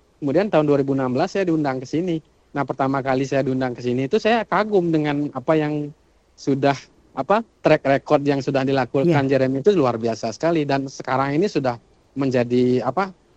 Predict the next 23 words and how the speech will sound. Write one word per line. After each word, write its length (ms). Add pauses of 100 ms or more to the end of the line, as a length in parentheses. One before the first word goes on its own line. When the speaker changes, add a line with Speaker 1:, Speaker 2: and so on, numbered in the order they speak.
(240)
Speaker 1:
sanggar 380
yang 140
cukup 300
Speaker 2:
Mapan, 180
Speaker 1:
besar 300
di, 160
Speaker 2:
ya. 160
Speaker 1:
di, 180
di, 100 (120)
ya, 180
betul 280
sekali. 340
Ini 160
Speaker 2:
Sanggar 260
yang 220
mapan. 480 (380)
Speaker 1:
Betul 260
sekali. 380
Speaker 2:
Eh, 120
saya 360
tahu 200
Jeremy 720
me-, 240